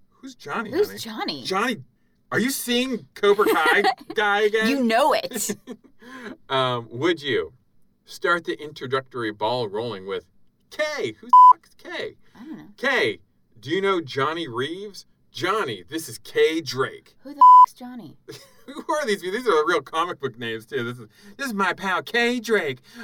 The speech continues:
Speaker 2: Okay, okay, wait. If I see
Speaker 1: Reporter
Speaker 2: my
Speaker 1: for the
Speaker 2: best-,
Speaker 1: Dallas Star.
Speaker 2: if I see my bestie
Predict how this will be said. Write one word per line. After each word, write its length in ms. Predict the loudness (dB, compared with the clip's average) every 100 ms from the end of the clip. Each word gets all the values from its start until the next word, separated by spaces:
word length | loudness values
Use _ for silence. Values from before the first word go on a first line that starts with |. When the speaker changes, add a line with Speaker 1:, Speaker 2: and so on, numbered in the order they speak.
| -4
Speaker 2:
Okay, 260 | 0 2 2
okay, 200 | 0 0
wait. 200 | 0 -4 _ -4
If 160 | 4 6
I 60 | 6
see 40 |
Speaker 1:
Reporter 280 | 4 2 2
Speaker 2:
my 100 | 2
Speaker 1:
for 60 | 2
the 60 |
Speaker 2:
best-, 140 | 2 2
Speaker 1:
Dallas 320 | 2 0 -2
Star. 400 | -2 -2 0 -2
Speaker 2:
if 100 | -2
I 100 | -4
see 140 | -4
my 140 | -8 -6
bestie 540 | -6 -6 -12 -20 -20